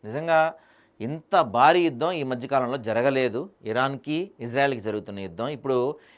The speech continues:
ఈ యుద్ధం నెక్స్ట్ లెవెల్కి వెళ్ళబోతుంది. అంటే, దీంట్లో ట్రంప్ ఎంటర్ కాబోతున్నాడు, అంటే, అమెరికా ఎంటర్ కాబోతుంది. ఇది ఒక భారీ యుద్ధానికి దారి తీయబోతుంది. మరి దీనికి ఇప్పుడు ప్రపంచ దేశాల సపోర్ట్ ఎలా ఉండబోతుంది అనేది ఇక్కడ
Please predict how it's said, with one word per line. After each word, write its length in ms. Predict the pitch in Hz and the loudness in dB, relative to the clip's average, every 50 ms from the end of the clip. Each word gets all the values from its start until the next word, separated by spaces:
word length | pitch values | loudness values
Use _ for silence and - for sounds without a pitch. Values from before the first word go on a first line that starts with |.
| _ - | _ -4
ఈ 100 | 131 151 | 0 2
యుద్ధం 340 | 165 156 131 127 196 196 156 | 2 2 4 4 2 4 4
నెక్స్ట్ 260 | 143 147 139 - - | 0 -2 -2 -2 2
లెవెల్కి 260 | 190 180 175 175 170 151 | 4 6 6 6 6 4
వెళ్ళబోతుంది. 560 | 139 123 113 95 98 95 - - 90 87 - _ _ _ - | 0 0 0 -2 -4 -8 -8 -10 -16 -20 -20 _ _ _ -10
అంటే, 140 | 127 127 160 | -4 -4 -2
దీంట్లో 480 | 156 147 151 147 139 160 185 208 262 - - _ _ _ _ _ _ _ | -2 -2 -6 -6 -2 0 0 0 0 -2 -8 _ _ _ _ _ _ _
ట్రంప్ 340 | - 175 185 202 208 - 180 | 4 4 4 4 2 -2 -2
ఎంటర్ 240 | 160 143 123 135 120 | -2 0 0 0 0
కాబోతున్నాడు, 560 | 117 104 95 95 95 92 - 92 90 85 - _ _ _ _ - | 0 -2 -4 -6 -10 -10 -12 -14 -14 -14 -16 _ _ _ _ -10
అంటే, 160 | 117 135 196 | -6 -2 0
అమెరికా 420 | 190 139 139 151 165 185 185 196 | 2 2 2 2 2 2 4 4
ఎంటర్ 220 | 156 135 123 - 120 | 2 2 2 -2 -2
కాబోతుంది. 580 | 107 98 90 87 90 87 - 90 85 80 - _ _ - | -2 -2 -4 -6 -10 -12 -14 -16 -18 -18 -20 _ _ -10
ఇది 480 | 143 139 170 180 165 160 190 214 220 214 _ _ _ _ _ _ _ 120 | -6 -2 0 2 2 2 2 0 -2 -6 _ _ _ _ _ _ _ -4
ఒక 120 | 113 131 | 0 0
భారీ 440 | 123 110 180 - 123 156 196 202 208 | 0 0 2 6 8 8 8 8 6
యుద్ధానికి 420 | 196 170 175 - 156 147 160 156 | 4 2 2 2 2 2 2 0
దారి 240 | 127 120 120 120 117 | 0 2 2 2 0
తీయబోతుంది. 480 | 101 104 101 87 90 92 90 - 117 120 | -2 -6 -8 -8 -8 -10 -10 -10 -6 -4
మరి 140 | 143 156 | -2 -2
దీనికి 380 | 147 123 151 190 196 180 151 165 | -2 -2 -4 -4 -4 -4 -6 -6
ఇప్పుడు 260 | 170 160 143 139 147 | -6 -6 -6 -8 -4
ప్రపంచ 360 | - 143 139 151 196 180 202 | -4 -2 -2 0 0 2 4
దేశాల 300 | 190 190 180 175 185 175 | 4 4 4 4 2 0
సపోర్ట్ 480 | 160 - 151 147 156 165 165 156 - - | 2 0 -2 0 2 0 0 0 -2 -4
ఎలా 320 | 147 - 120 131 147 151 | -2 0 4 8 8 8
ఉండబోతుంది 520 | 147 139 131 127 123 120 120 113 110 113 110 | 8 6 2 0 0 2 0 -2 -2 -4 -6
అనేది 180 | 104 107 127 | -6 -4 -6
ఇక్కడ 320 | 185 190 - 156 143 143 | -6 -4 -2 -2 0 0